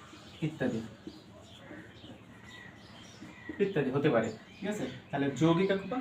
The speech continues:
লব্ধ একক, যৌগিক একক বা তাহলে লব্ধ এককটা কি? যৌগিক এককটা হচ্ছে যে, যে সকল একক মৌলিক একক হতে পাওয়া যায়। কি বলছে? মৌলিক একক হতে যে সকল একক পাওয়া যায় তাদেরকে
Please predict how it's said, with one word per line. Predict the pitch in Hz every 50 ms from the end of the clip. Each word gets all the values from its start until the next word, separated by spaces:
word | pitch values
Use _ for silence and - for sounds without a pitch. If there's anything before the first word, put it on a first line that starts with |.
| - 139 131
লব্ধ | 135 135 147 143 - 151 139
একক, | 123 127 120 120 - - - 135 131
যৌগিক | 147 151 165 190 185
একক | 190 185 185 175
বা | 175
তাহলে | 170 170 165 151 135 131
লব্ধ | 131 127 - 156
এককটা | 151 147 143 143 - 156 160
কি? | 196 - - - - - - - - - - - - - - - - - - - - - - - - - - - -
যৌগিক | 139 165 - -
এককটা | 226 220 220 226 220 233
হচ্ছে | 220 214 - - 175
যে, | 190 233 269 - - - - - - - -
যে | - 139 156
সকল | 160 - 214 214 233 220
একক | 196 196 220 220 220 - 135 135
মৌলিক | 143 160 175 180 208 214 214 -
একক | 175 165 165 160 156
হতে | 143 143 165 - -
পাওয়া | 127 113 113 113 113
যায়। | 117 113 - - - - - -
কি | - 170
বলছে? | 170 180 175 175 233 262 - - - - - - - - - - - -
মৌলিক | 151 156 180 190 208 233 254 262 - - - 165
একক | 165 - 208 214 -
হতে | - 165 - - - - 202 160 -
যে | 151 156 160 -
সকল | - 190 185 196 190 - 147 147
একক | 147 170 165 170
পাওয়া | 165 143 147 147
যায় | 160 165 -
তাদেরকে | 151 143 147 151 151 -